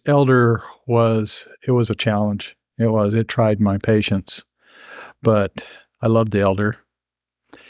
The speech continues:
Um, one of the challenges he had, when he was a young boy,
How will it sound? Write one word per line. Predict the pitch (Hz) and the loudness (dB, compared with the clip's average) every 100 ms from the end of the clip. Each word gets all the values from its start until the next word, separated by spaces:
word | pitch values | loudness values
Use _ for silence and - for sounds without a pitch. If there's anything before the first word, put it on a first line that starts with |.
| - - - - | -20 -20 -8 -2
Um, | 127 110 98 - _ _ _ _ _ _ _ _ - - - | 0 0 -4 -14 _ _ _ _ _ _ _ _ -20 -20 -12
one | 143 156 | 0 2
of | 180 | 4
the | |
challenges | 143 - 151 147 | 2 0 2 2
he | 123 | 0
had, | 117 - | -6 -2
when | 135 | 0
he | 117 180 | 2 2
was | 180 123 | 2 2
a | |
young | 123 139 123 | 2 2 2
boy, | 117 113 98 95 | 2 2 0 -4